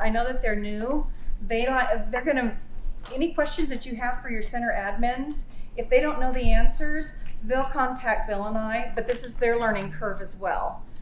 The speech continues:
So, um, if you use your center admins, or if you send us an email, send us an email to the center admin and copy Bill and I, then she knows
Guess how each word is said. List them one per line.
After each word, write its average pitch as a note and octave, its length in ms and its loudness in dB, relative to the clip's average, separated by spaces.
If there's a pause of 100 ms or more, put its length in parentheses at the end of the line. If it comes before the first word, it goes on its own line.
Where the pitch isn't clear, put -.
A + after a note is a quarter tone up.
(100)
So, F#3 800 0
um, F#3 380 -6 (360)
if G3+ 200 -10
you G#3 100 -8
use A3 300 -6
your G#3+ 80 -4
center A#3 260 -4
admins, A#3 680 -4
or A3 280 -4
if A3 120 -12
you A3 60 -10
send A#3 300 -6
us A3 100 -8
an G#3+ 180 -12
email, A3+ 640 -6 (140)
send G#3 240 -6
us G3 180 -14 (140)
an G3 180 -6
email A3+ 320 4
to - 60 2
the G#3+ 100 4
center B3+ 340 12
admin A#3+ 380 8
and A3 100 8 (100)
copy A3 220 6
Bill G#3+ 280 8
and B3+ 120 8
I, D4+ 280 6 (640)
then A3 640 4 (340)
she - 380 6
knows A3 720 8